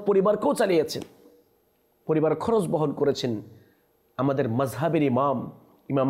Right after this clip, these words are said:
আজম আবু হানিফা রহমতুল্লাহি আলাইহি। দর্শক শ্রোতা, তাহলে দেখুন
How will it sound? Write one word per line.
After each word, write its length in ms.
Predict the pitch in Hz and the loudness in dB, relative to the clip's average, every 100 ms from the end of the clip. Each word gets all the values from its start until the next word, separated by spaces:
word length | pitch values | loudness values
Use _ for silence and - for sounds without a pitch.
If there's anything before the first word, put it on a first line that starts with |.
| 113 | 0
আজম 220 | 113 113 131 | 0 -2 -4
আবু 180 | 127 120 143 | -4 -2 -4
হানিফা 500 | - 143 202 196 - - - - _ - | -2 0 0 -2 -6 -10 -20 -20 _ -6
রহমতুল্লাহি 680 | 143 151 143 143 123 120 117 | -4 -2 -2 0 -2 -2 -4
আলাইহি। 300 | 110 95 98 | -4 -6 -6
দর্শক 340 | 107 - - 120 | -2 -4 -2 -6
শ্রোতা, 320 | 120 110 104 - - _ _ - | -6 -8 -10 -12 -20 _ _ -6
তাহলে 140 | 123 | -4
দেখুন 300 | 123 120 139 | -2 -2 -4